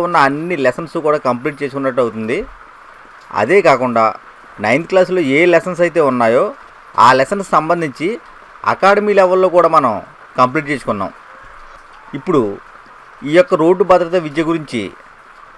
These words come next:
అకాడమీ లెవెల్‌లో కూడా నేర్చుకుంటే నైన్త్ ఫుల్‌ఫిల్‌గా అకాడమీ లెవెల్లో కంప్లీట్ చేసుకున్నట్టు అవుతుంది. తర్వాత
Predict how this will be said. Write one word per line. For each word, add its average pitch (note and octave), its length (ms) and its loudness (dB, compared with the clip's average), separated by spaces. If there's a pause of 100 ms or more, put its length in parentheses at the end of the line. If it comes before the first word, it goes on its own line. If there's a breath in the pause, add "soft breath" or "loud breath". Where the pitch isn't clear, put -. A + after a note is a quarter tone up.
(120)
అకాడమీ F3+ 340 2
లెవెల్‌లో E3+ 320 4
కూడా D#3+ 160 2
నేర్చుకుంటే D3 460 -2 (560)
నైన్త్ D#3+ 280 0 (220)
ఫుల్‌ఫిల్‌గా D#3 540 0 (540)
అకాడమీ F3 380 2
లెవెల్లో E3+ 280 2
కంప్లీట్ C#3+ 280 -2
చేసుకున్నట్టు C#3+ 380 0
అవుతుంది. D3 300 -4 (800)
తర్వాత D3 320 6